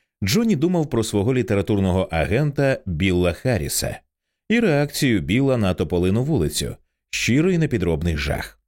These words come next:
Біллу вдавалося зберігати незворушність, навіть усміхатися по дорозі з аеропорту, але усмішка почала сповзати з його обличчя, коли вони в'їхали в Уентуарт, передмістя Колумбуса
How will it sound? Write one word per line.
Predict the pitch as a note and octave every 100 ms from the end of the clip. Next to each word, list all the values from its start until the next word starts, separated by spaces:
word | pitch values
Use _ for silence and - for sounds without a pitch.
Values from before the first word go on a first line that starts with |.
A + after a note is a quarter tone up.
| _ _ _ -
Біллу | G#2+ E3+ D3
вдавалося | G#2 G2+ A2+ A2+ G#2+
зберігати | E2+ F#2 E2 G#2 G#2
незворушність, | G2 F2+ F#2 D#3+ F#3 - E2+ D#2+ G2+
навіть | G#2+ G#2 -
усміхатися | A2+ - F#2+ E2 F#2+ G2 F#2 F2
по | F#2
дорозі | F2 F#2+ F#2 F#2+
з | F2
аеропорту, | F#2 E2+ E2+ E2+ D#3 A#2+ - D2 - _ _ -
але | E3+ F3
усмішка | - F#3 F3+ E3+ - D3
почала | B2+ A2 G#2
сповзати | G2 G2+ E2+ F2 G#2 G#2
з | F2+
його | E2+
обличчя, | F#2+ B2 F#3+ D3+ - D#2 - _ _
коли | - F#3+
вони | E3 A#2+ C#3+
в'їхали | G#2 A2 G#2 G#2
в | G2 -
Уентуарт, | A#2 D#3 B2 D#2 E2+ C#2+ C2 - - _ _ _
передмістя | B2+ A2 F2+ B2+ - G#2+
Колумбуса | - A#2+ E3+ G#2+ C#2+ - - -